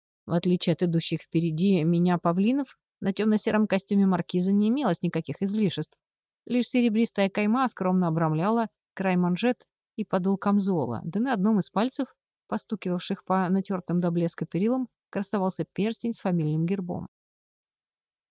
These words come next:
Но если сам страж был одет, как всегда, неброско, то от одного взгляда на его пёструю свиту в глазах начинал рябить. Девицы так плотно обступили мага, что казалось, ещё немного,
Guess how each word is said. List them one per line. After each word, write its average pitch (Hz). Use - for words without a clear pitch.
Но 185
если 233
сам 240
страж 220
был 196
одет, 190
как -
всегда, 208
неброско, 175
то 233
от 262
одного 214
взгляда 196
на 185
его 208
пёструю 190
свиту 226
в 175
глазах 170
начинал 160
рябить. 214
Девицы 165
так -
плотно 220
обступили 190
мага, 220
что -
казалось, 233
ещё 226
немного, 240